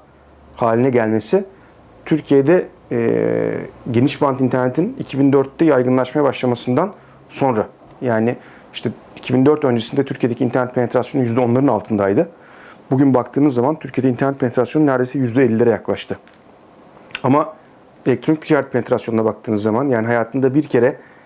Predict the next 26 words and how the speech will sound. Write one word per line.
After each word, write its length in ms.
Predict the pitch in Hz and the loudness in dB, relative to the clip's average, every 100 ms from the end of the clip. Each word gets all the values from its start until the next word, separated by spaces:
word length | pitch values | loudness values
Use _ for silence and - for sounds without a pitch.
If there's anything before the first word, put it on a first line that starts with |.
| - - | -14 -8
internetten 440 | 113 123 117 147 | -4 -2 -2 -2
herhangi 340 | 127 127 139 120 | -2 -2 -2 -4
bir 60 | |
şey 200 | 120 143 | -2 0
almış 440 | 117 120 123 - - - - | 0 0 -4 -8 -14 -20 -8
insanların 520 | - 117 120 120 127 196 - | -4 -2 0 0 0 -4 -6
nüfusu 340 | 120 - 127 139 | -6 -4 -2 0
oranına 340 | 127 127 135 | 2 2 2
baktığınız 420 | 131 131 143 151 | 0 -2 -2 0
zaman 240 | 113 131 170 - - | 0 -2 -4 -10 -14
hala 400 | - 147 147 139 | -2 2 2 0
bu 100 | 131 | 0
oranın 200 | 127 139 | 0 0
yüzde 240 | 143 120 127 | -2 -2 0
onun 140 | 131 | 2
altında 380 | 139 113 127 123 | 2 0 -2 0
olduğunu 260 | 120 123 117 | 0 0 0
görüyorsunuz. 540 | 104 95 - - - | 0 -2 -8 -14 -6
Yani 320 | 113 110 117 120 - - - - - - | -2 0 0 -2 -10 -20 -20 -20 -16 -4
yüzde 320 | 110 113 131 | 0 4 4
elli 120 | 135 | 4
internete 380 | 139 135 139 143 | 2 2 0 0
girmiş 360 | 147 160 190 - | 0 0 -2 -2
ama 160 | 139 | 0
yüzde 260 | 147 120 117 | 0 0 0
on 220 | 139 151 | 0 0